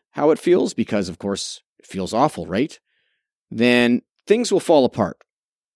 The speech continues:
And worse, if that's what we believe it should be like, you know, that it should feel awful, and that's our mindset,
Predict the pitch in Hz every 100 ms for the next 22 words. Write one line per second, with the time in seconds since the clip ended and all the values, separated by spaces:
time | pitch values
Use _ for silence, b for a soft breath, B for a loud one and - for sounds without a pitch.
0 | _ 107 107 135 233 147 139 - - _
1 | _ _ _ - - 151 180 165 127 117
2 | 117 113 147 139 120 - 185 214 208 107
3 | 95 175 - _ _ _ _ _ _ _
4 | _ _ 104 104 104 104 - - 214 143
5 | 110 95 - 120 156 - _ _ 101 120
6 | - 107 107 160 190 113 117